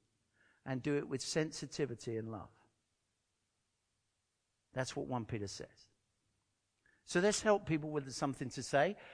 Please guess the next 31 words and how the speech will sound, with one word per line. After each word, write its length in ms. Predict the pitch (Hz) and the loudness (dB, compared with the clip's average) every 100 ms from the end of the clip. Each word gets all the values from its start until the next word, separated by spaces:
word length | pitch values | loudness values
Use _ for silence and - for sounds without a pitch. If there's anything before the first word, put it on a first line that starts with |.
| - - | -20 2
Let's 460 | 190 240 - - - | 6 6 4 -8 -2
help 320 | 165 226 240 | 8 8 8
people 240 | 190 185 185 | 2 4 2
with 120 | 143 | 2
something 280 | - 185 147 | 2 0 -2
to 100 | 143 | 2
give. 300 | 170 196 185 | 8 8 8
I'm 160 | 175 | 6
giving 260 | 170 180 180 | 4 2 2
you 100 | 165 | 2
some 200 | - 156 | 0 0
things 320 | - 165 - | 2 0 0
to 100 | 139 | -4
give. 360 | 120 180 185 - - - - | 4 4 4 0 -18 -16 2
There 140 | 165 | 4
are 40 | |
some 200 | 151 170 | 4 4
other 160 | 190 185 | 4 2
things 320 | - 160 147 | 0 -2 -2
that 120 | - | -4
you 120 | 151 147 | -2 -2
could 200 | 139 120 | -2 2
give. 280 | 165 175 - - - | 4 4 0 -18 -2
And 160 | 160 165 | 0 0
the 60 | |
final 380 | - 233 254 202 | 4 6 8 6
piece 460 | - 151 139 - - - - | 4 4 4 -2 -12 -18 2
is 360 | 180 175 160 - | 6 6 4 -4
something 360 | - 226 262 269 | 0 4 4 2
to 160 | - 214 | 4 6
invite, 600 | 190 165 202 143 123 | 6 10 10 10 8